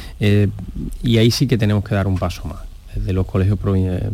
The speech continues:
provinciales y el Consejo Andaluz de Enfermería, junto con el Colegio Médico, estamos intentando dar un paso más para que se nos considere esa autoridad. Esa autoridad, tanto en el desempeño de una función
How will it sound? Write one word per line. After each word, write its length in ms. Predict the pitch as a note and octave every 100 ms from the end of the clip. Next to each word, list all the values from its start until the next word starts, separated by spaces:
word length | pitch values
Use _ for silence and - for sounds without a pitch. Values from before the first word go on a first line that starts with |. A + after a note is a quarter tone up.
| G2+
provinciales 640 | F#2+ F2+ F2+ G#2 G2+ F#2
y 40 |
el 60 | F2
Consejo 380 | - F2 G2 F#2+
Andaluz 260 | F#2 F#2
de 60 | F#2
Enfermería, 440 | E2+ F2+ F2 G#2+
junto 240 | G2+ G#2 F2+
con 120 | F2+
el 80 | F2
Colegio 280 | - - F#2
Médico, 380 | F#2 G2 A2 G#2+ - - -
estamos 400 | G#2 A2+ A2+ A2
intentando 600 | G#2 G2 G#2 G2 G2 G2
dar 160 | G2
un 80 | G2
paso 240 | F#2+ G2 G2+
más 160 | G2
para 220 | - G2+
que 120 | G2 F#2
se 140 | G#2+
nos 100 | G2
considere 480 | - G2 G#2 G2 G2
esa 220 | F#2+ F#2
autoridad. 580 | F2+ F2 - F#2 E2+ E2 - - - - - -
Esa 140 | -
autoridad, 420 | A2+ A2+ A2 A2+ A#2+
tanto 220 | A2+ A2
en 60 |
el 60 | G#2
desempeño 540 | F#2+ G2+ F2+ G2+ G#2+
de 60 | G2 -
una 180 | G#2 G2
función 520 | A#2 G#2+ - A#2+